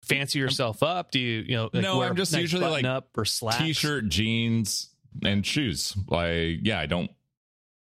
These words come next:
Speaker 2: I try to, yeah, just very casual, but not, like, sandals or a tank top.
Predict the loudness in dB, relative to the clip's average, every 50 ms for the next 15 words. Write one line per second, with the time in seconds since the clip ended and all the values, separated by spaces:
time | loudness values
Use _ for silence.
0 | _ -4 -4 -2 0 0 0 0 0 0 0 2 2 2 2 2 0 0 0 0
1 | 0 -2 -2 -2 -2 -4 -4 -6 _ _ -4 -2 0 2 2 2 2 0 0 2
2 | 2 2 0 0 0 0 0 0 0 0 0 -2 0 0 0 0 0 -2 -4 -2
3 | -2 0 0 0 -2 -4 -8 -14 _ -6 -4 -2 -2 0 0 0 2 2 2 0
4 | 0 0 0 0 0 -2 0 -2 -2 -2 -2 -4 -4 -6 -6 -8